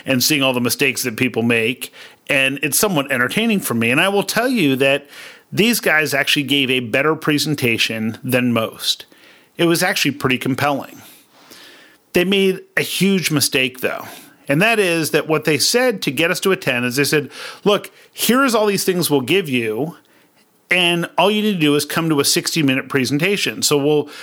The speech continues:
we'll first do breakfast, and then it's a sixty-minute presentation." And so we're meeting at eight thirty in the morning. It was our first day there, and I knew our kids would still be sleeping, so it was fine.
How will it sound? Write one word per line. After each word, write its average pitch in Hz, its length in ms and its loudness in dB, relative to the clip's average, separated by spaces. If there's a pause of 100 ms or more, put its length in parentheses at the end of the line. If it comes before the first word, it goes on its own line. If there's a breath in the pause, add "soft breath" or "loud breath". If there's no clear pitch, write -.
(120)
we'll 156 120 4
first 180 320 0
do 226 100 0
breakfast, 139 560 -2
and 135 100 2
then 143 80 2
it's 143 120 -2
a 151 60 0
sixty-minute 127 560 0
presentation." 131 800 -2 (560 loud breath)
And 147 200 0
so 175 120 2
we're 170 80 2
meeting 208 340 2
at 156 160 -2
eight 185 200 -2
thirty 190 260 0
in 202 60 0
the 208 60 0
morning. 139 580 0
It - 40 -10
was 127 140 -2
our 135 80 2
first - 320 0
day 170 120 2
there, 135 300 2
and 147 100 0
I 131 60 2
knew 139 160 2
our 123 80 0
kids 131 280 -2
would 131 80 -4
still 143 160 2
be 127 120 -2
sleeping, 147 460 0
so 143 120 0
it 131 40 -2
was 131 100 0
fine. 123 460 -2